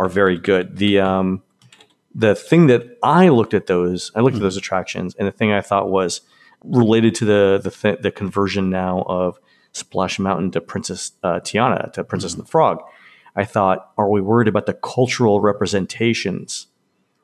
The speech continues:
Speaker 1: in things like Enchanted Tiki Room or sort of the white male-centric view of Hall of Presidents or the American Adventure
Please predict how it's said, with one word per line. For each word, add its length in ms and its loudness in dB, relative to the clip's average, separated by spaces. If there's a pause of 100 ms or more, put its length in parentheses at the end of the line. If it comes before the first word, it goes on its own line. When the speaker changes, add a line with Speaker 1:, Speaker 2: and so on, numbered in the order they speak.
(120)
Speaker 1:
in 180 2
things 360 -2
like 320 -4
Enchanted 520 -4
Tiki 280 -10
Room 500 -8
or 560 0 (260)
sort 180 0
of 140 -2
the 260 2 (140)
white 380 -4
male-centric 920 -2
view 300 -4
of 100 -4
Hall 200 0
of 120 -6
Presidents 480 -6
or 60 -6
the 80 -8
American 360 -6
Adventure 580 -6